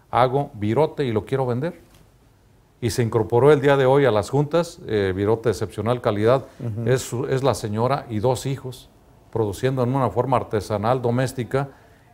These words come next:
Speaker 1: y esto nos da idea de que pudiéramos ir articulando pequeñitas empresas de la zona metropolitana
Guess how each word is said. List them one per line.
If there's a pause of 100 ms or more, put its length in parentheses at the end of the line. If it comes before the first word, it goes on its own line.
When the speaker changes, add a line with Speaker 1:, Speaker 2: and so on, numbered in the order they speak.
(120)
Speaker 1:
y
esto
nos
da
idea
de
que
pudiéramos
ir
articulando
pequeñitas
empresas (340)
de
la
zona
metropolitana